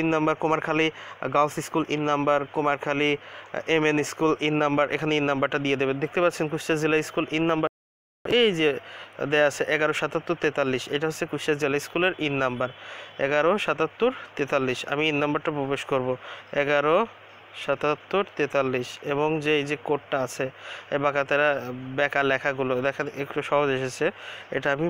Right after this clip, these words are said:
বুঝে এখন দিয়ে দেবো, এ ডাব্লিউ আই ই। এটা দিয়ে গেট রেজাল্টে ক্লিক করলাম এবং কুষ্টিয়া জেলা স্কুলে দেখেন রেজাল্ট চলে এসেছে। সতেরো সালে জেলা স্কুলে বিজনেস স্টাডিজে পাস করেছে আটত্রিশ জন,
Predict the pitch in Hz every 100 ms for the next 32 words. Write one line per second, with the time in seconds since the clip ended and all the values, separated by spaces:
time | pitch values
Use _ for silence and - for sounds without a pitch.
0 | 151 151 135 151 139 143 135 131 123 127
1 | 127 139 139 131 - 135 135 139 156 180
2 | - - 139 139 147 - - 127 120 -
3 | - - - - - 147 156 156 160 147
4 | 160 151 147 151 165 160 160 - 175 196
5 | 240 - 151 147 147 151 - 170 156 147
6 | 151 - 160 160 147 139 190 262 - -
7 | - - - - - - - - 160 160
8 | 160 151 156 151 135 147 139 135 - -
9 | - 165 165 165 170 170 156 156 160 160
10 | - 175 180 190 - - 156 160 151 175
11 | 170 160 - 165 165 160 160 175 160 151
12 | - 170 160 170 151 - 170 165 175